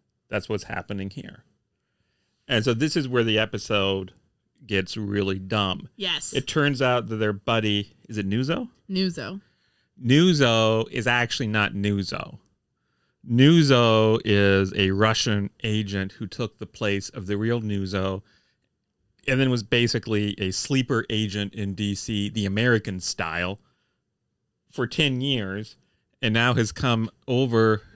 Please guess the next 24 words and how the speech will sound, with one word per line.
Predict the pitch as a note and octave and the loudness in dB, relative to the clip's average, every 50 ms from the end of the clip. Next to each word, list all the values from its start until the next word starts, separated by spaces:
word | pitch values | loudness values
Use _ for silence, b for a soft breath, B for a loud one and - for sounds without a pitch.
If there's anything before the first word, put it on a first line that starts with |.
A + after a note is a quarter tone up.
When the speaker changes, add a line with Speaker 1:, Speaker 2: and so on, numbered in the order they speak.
| - - | -20 -12
Speaker 1:
to | - - B2 A2 G#2 | -6 -2 -2 -2 -2
Hawaii | - B2 A2 G#2 A2 A2+ A#2 A2+ A2+ G#2+ G2+ G2 G2+ | -2 -4 -2 0 2 2 2 2 2 0 0 -2 -4
to | G2 - - A2+ G#2 G2 - | -6 -6 -6 -4 -4 -4 -2
activate | - A2+ A2+ A#2 - - - G#2+ G2 G2+ F#2+ F#2+ G2 G2 - - - - _ - | -2 -2 -2 -2 -2 -4 -4 -2 0 0 2 2 0 -2 -4 -10 -20 -20 _ -10
T | - - B2+ G#2+ G2+ | -4 -2 0 0 0
C, | - - - F3 E3+ D3+ C3 B2 A#2 A2+ A2+ _ _ _ _ _ _ _ _ _ _ _ _ _ | -2 -4 -4 -2 -2 -2 0 -2 -4 -6 -8 _ _ _ _ _ _ _ _ _ _ _ _ _
who, | - C#3 B2 A#2+ A#2+ A2+ A2 A2+ A2+ - - | -6 -2 0 2 2 2 0 -2 -4 -6 -4
in | A#2+ G#2+ G#2 G#2 G#2 G2+ | -2 0 0 0 0 -2
a | G2+ F#2 | -2 -4
poor | - - - C3+ A#2 | -6 -6 -2 -2 0
man's | A2+ A2+ A2+ G#2+ G#2+ G#2 F2+ | 0 0 0 0 0 -2 -4
version | F#2+ G#2+ G#2+ G#2+ G2 G2+ G2+ | -2 -2 -2 0 -2 -2 -4
of | G2 | -4
the | G2+ | -2
Manchurian | G#2 G2+ G2 F#2+ - - C#3+ C#3+ C#3+ B2 A2 | -2 -2 -2 -2 -4 -4 -4 -2 -2 -2 -4
Candidate, | - - - G2+ G2 G2 F#2 F#2+ F#2+ F#2+ - | -6 -6 -6 -4 -4 -2 -2 -4 -4 -6 -6
had | - G2+ | -8 -4
been | F#2 G2 F#2+ F#2+ | -2 -2 -2 0
brainwashed | - A2+ A#2+ C3+ D3 D3+ D3 C3 A2+ G#2+ G#2+ G#2 G2+ G#2 - - - | 0 2 2 2 2 2 2 2 2 4 4 2 2 0 -2 -6 -6
while | A2 G#2+ G2 G2 | -4 -2 0 -2
he | G2 - - G#2+ G#2 G2+ G2+ | -2 -2 -4 -4 -2 -2 0
was | F#2+ G2 G2 F#2+ F#2+ F2+ | 0 2 2 2 0 -2
in | - G#2+ G2 G2 F#2 | -2 -4 -2 -4 -4
captivity, | - G#2 G2+ F#2+ - - - D3 C#3 B2+ A#2 A#2 A2+ A2+ A2 | -6 -6 -8 -8 -6 -4 -2 -2 0 0 0 0 0 -2 -4